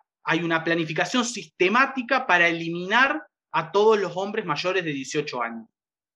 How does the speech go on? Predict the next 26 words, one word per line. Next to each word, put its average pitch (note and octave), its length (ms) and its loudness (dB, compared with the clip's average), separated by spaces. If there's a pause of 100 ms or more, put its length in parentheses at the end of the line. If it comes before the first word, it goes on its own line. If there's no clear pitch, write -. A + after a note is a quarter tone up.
Primer A#3 440 2
punto. B2+ 360 -4 (800)
Segundo G3+ 840 6
punto C#3 600 -4 (100)
que - 100 -2
podemos D#3 400 -2
encontrar, F3 600 2 (540)
tenemos B3 320 4
allí B3 180 4
la C4+ 140 4
particularidad G#3+ 760 2
de B3 160 -2
que B3+ 320 0 (920)
a F3 140 4
las F3+ 160 0
mujeres B3+ 420 2
y - 20 -2
a G3 60 2
los G3 140 -2
niños B3 640 -2
hay G#3+ 160 2
un F#3 160 -8
plan E3+ 240 -2
pensado D#3 460 -2
para C#3 220 0
ellos. - 440 -10